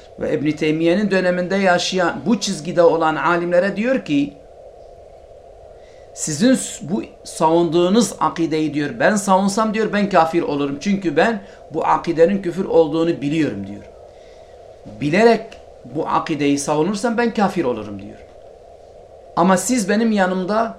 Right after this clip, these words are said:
kafir değilsiniz," diyor. Niçin? Çünkü siz cahilsiniz. Mukallitsiniz.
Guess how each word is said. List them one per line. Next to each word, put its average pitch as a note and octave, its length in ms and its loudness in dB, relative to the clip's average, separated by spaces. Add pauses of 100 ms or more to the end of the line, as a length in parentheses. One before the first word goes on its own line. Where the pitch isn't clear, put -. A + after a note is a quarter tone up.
kafir D#3 480 0
değilsiniz," G#2 600 -6
diyor. G2 160 -14 (260)
Niçin? F3+ 460 2 (300)
Çünkü F3+ 260 -10
siz D3 260 -12
cahilsiniz. B2+ 760 -12 (1400)
Mukallitsiniz. C3+ 1120 -6